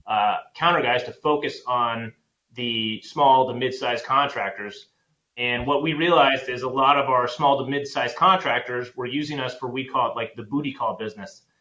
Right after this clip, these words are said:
They'd come to us and they'd basically use us for our knowledge, buy the weird application that they needed, and then they'd never use us again.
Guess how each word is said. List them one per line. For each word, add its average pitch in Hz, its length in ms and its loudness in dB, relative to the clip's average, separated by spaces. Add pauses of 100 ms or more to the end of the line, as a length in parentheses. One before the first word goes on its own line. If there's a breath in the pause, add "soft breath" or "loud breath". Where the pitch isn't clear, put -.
(180)
They'd 143 200 -2
come 160 240 0
to 151 120 4
us 127 360 2
and 123 120 -6
they'd 127 240 2
basically 131 400 0
use 165 240 0
us 175 120 -2
for 165 140 4
our 139 120 4
knowledge, 135 580 4 (420)
buy 156 380 8
the 131 320 0
weird 151 440 -2
application 135 920 0
that 113 440 0
they 123 140 -4
needed, 110 500 -4 (300)
and 135 160 -4
then 135 180 2
they'd 127 220 -2
never 123 180 -2
use 120 220 -4
us 110 100 -10
again. 113 340 -4